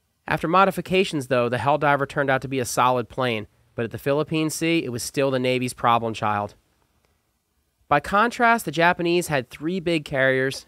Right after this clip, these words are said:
two medium carriers, and four light carriers.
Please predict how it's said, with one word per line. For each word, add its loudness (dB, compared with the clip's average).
two -2
medium 0
carriers, 0
and -10
four -2
light -2
carriers. -8